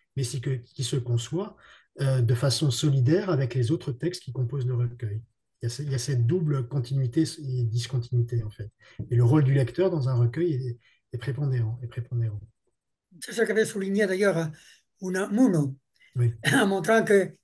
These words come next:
Speaker 2: y avait toujours, enfin, le, le rôle du lecteur était fondamental. Et c'est en cela que l'œuvre ne, euh, continue toujours à vivre,
Speaker 1: Bien sûr.
Speaker 2: à, à, à avoir une dimension vivante et toujours différente, tout
Speaker 1: Bien
Speaker 2: en
Speaker 1: sûr.
Speaker 2: étant,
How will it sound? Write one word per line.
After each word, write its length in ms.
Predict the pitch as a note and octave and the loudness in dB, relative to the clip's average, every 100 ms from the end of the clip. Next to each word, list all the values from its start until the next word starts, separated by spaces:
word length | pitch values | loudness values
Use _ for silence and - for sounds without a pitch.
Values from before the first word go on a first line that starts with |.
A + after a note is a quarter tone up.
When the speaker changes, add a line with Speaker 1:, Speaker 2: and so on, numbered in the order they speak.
| - | -4
Speaker 2:
y 160 | F#3 | 2
avait 220 | F#3+ F#3+ D#3+ | 4 4 0
toujours, 640 | - C4+ G#3+ G#3+ D4+ G#3 F#3+ | 2 4 4 2 2 2 -2
enfin, 200 | E3+ G3+ | -6 -4
le, 100 | E3 D#3 - _ | -4 -8 -20 _
le 120 | G#3 | 0
rôle 320 | G3 G#3 C#4+ | 2 4 4
du 100 | F#3+ | 4
lecteur 400 | G#3+ G3+ - D4 | 4 2 2 2
était 180 | A#3+ A#3+ | 2 2
fondamental. 480 | G3+ G#3+ A3 A#3 G4+ - - - - - | 0 -2 -4 -6 -10 -14 -18 -20 -20 0
Et 240 | C4+ F#4 | 4 4
c'est 280 | F4 A3+ A3+ | 2 2 2
en 80 | G#3+ | 2
cela 300 | - A3 C4 | 0 2 2
que 120 | C4+ | 2
l'œuvre 540 | G3+ G#3 C#4+ G#3 C#4 C#4+ - _ _ D#4+ | 2 6 4 4 0 0 -10 _ _ -6
ne, 360 | A3 A3 G#3 - _ _ _ - | 0 2 0 -4 _ _ _ -6
euh, 260 | A3 G#3+ F#4+ - _ | -2 -2 -4 -12 _
continue 560 | - C4+ B3 C4 C#4 D#4+ | 4 4 4 6 8 8
toujours 420 | D4+ A#3 D4+ C#4 | 4 0 2 2
à 60 | A3 | 2
vivre, 540 | G#3+ C#4+ A3 E3 E3 D#3 _ | 2 -2 -2 -4 -6 -10 _
Speaker 1:
Bien 120 | B2 C3 | -4 -4
sûr. 220 | - G#3+ | -4 -4
Speaker 2:
à, 60 | G#3 - - | -4 -6 -6
à, 500 | G3+ - F4+ A3+ G#3 | -4 -4 0 2 4
à 20 | |
avoir 560 | F3+ G#3+ C4 A3 D3+ D#3 - _ - | 4 6 8 8 4 -2 -8 _ -4
une 160 | G#3+ | -2
dimension 800 | G3+ G3+ G#3 - - C4+ C#4 E3+ - - _ _ - | 0 2 2 0 2 4 4 2 -6 -20 _ _ -10
vivante 600 | F#3+ G3+ F#3 C4 D4 C4+ | -6 -2 2 2 2 0
et 140 | A3 | 0
toujours 340 | - G3 B3 A3+ | -2 -6 -4 -4
différente, 600 | G3 - A#3+ D4 E3+ - - _ _ - | -4 -4 -4 -2 -4 -10 -20 _ _ -4
tout 100 | - | 0
Speaker 1:
Bien 120 | B2 | 4
Speaker 2:
en 20 | |
Speaker 1:
sûr. 160 | A3 G3 | 4 4
Speaker 2:
étant, 300 | D#3 D#4+ - | 4 4 0